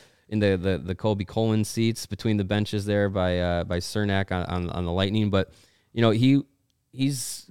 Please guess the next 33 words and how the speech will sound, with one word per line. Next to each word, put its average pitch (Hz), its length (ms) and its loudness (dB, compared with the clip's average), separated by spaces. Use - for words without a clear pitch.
getting 135 240 2
some 175 160 -4
confidence. 101 520 -4
I, 104 160 -4
I, 95 140 -2
I 82 160 -6
think 113 380 -4
as 104 180 -2
the 98 80 -6
season 98 380 -4
progresses, 107 640 -2
he's 92 160 -6
seeing 101 280 -2
some, 90 360 -6
you - 60 -14
know, 85 140 -4
a 82 60 -4
little 95 200 -4
bit 92 140 -2
of 90 100 -4
an 90 80 -6
uptick - 480 -8
in 80 80 -10
production. 123 640 -4
Um, 85 540 -2
that's 113 200 -8
a 170 60 -6
guy 117 220 0
that 98 160 0
I 85 100 -2
think, 90 500 -6
you 95 240 -20
know, 85 280 -14